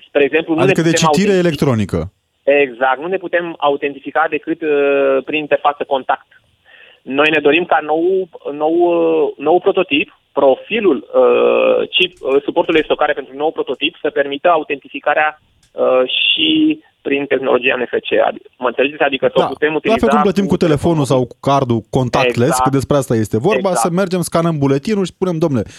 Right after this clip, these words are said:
Speaker 2: ai-, aici e o idee bună, iertați-mă, dar când mergi la o întâlnire cu o domnișoară,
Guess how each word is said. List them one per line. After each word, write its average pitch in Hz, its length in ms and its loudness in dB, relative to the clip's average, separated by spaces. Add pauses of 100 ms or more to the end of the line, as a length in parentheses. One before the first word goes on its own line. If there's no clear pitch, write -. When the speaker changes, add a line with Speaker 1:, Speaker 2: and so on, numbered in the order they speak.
(360)
Speaker 2:
ai-, 180 340 0
aici 247 160 0
e 285 80 0
o 254 40 0
idee 240 260 0
bună, 214 140 0
iertați-mă, 185 440 0
dar 143 160 2 (100)
când 156 160 -4
mergi 185 260 -4
la 165 140 0
o 147 80 -2
întâlnire 143 340 -2
cu 147 140 -4
o - 20 2
domnișoară, 113 560 -2